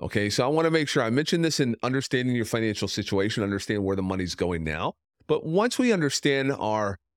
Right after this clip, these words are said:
situation, we might have to change our budget. Look, we might actually have to have a budget and stick to it, especially if you're in the situation where, you know, you're making a really healthy income and you're spending it all. You've got a problem.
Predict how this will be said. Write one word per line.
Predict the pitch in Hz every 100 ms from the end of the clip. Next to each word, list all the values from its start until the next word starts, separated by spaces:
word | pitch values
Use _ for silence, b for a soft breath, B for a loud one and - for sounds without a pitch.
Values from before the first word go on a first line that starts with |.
| _
situation, | - 139 123 110 127 214 - 120 110 -
we | 139
might | 156 180
have | 165 -
to | 190
change | - 180 240
our | 269 226
budget. | 123 92 78 -
Look, | 117 113
we | 131
might | 151 156 147
actually | 143 151
have | 131 123
to | 123
have | 110
a | 107
budget | 107 110 127 -
and | 107
stick | - 120 -
to | 92
it, | 85
especially | 165 - - 233 -
if | 233 185
you're | 160
in | 143
the |
situation | 127 147 139 123 120 131 147 127
where, | 107 104 104 95 _ _ _ _ _ _ _
you | 123 123
know, | 156 151
you're | 139
making | 147 180 175
a |
really | 135 139 135
healthy | 135 135 117
income | 147 160 135
and | 110
you're | 107
spending | - - 165 113
it | 90
all. | 78 69 - -
You've | 123 175
got | 233
a | 214
problem. | 202 214 175 69